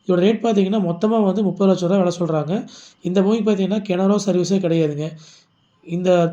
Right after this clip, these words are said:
ரோட்டுக்கு வந்து கிழவரம் வந்து அமராவதி பாசனம் பாயுங்க, மேவரம் வந்து அமராவதி பாசனம் பாயாதுங்க. நீங்க கிணறு வெட்டினாலோ, போர் வெட்டினாலோ மேலாலே தண்ணி ஆயிருங்க. இந்த ஏரியாலலாம் பார்த்தீங்கன்னா, உங்களுக்கு கிணறு மேக்ஸிமம் முப்பது to நாற்பது அடி ஆழம் தான் இருக்குங்க. போர்வெல் மேக்ஸிமம் எங்கேயுமே இருக்காதுங்க.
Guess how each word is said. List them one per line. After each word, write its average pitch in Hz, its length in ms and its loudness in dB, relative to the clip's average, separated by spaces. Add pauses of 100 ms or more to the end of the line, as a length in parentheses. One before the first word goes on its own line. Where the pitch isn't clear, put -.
ரோட்டுக்கு 214 380 0
வந்து 220 180 0
கிழவரம் 202 380 2
வந்து 202 140 2
அமராவதி 180 300 0
பாசனம் 170 320 -4
பாயுங்க, 156 260 -2
மேவரம் 180 380 0
வந்து 190 160 -2
அமராவதி 175 300 0
பாசனம் 175 360 -4
பாயாதுங்க. 151 440 -4 (840)
நீங்க 151 180 -6
கிணறு 170 300 -2
வெட்டினாலோ, 170 420 -2 (120)
போர் 160 240 0
வெட்டினாலோ 160 360 -2
மேலாலே 175 420 0
தண்ணி 165 280 -4
ஆயிருங்க. 151 360 -4 (520)
இந்த 160 200 -6
ஏரியாலலாம் 202 400 2
பார்த்தீங்கன்னா, 190 360 0
உங்களுக்கு 175 260 -2
கிணறு 185 280 -4
மேக்ஸிமம் 170 360 -2
முப்பது 180 240 -2
to 190 100 -6
நாற்பது 165 300 -2
அடி 156 100 0
ஆழம் 165 220 0
தான் 165 80 2
இருக்குங்க. 156 300 -8 (880)
போர்வெல் 190 300 2
மேக்ஸிமம் 175 320 0
எங்கேயுமே 170 240 0
இருக்காதுங்க. 160 420 -2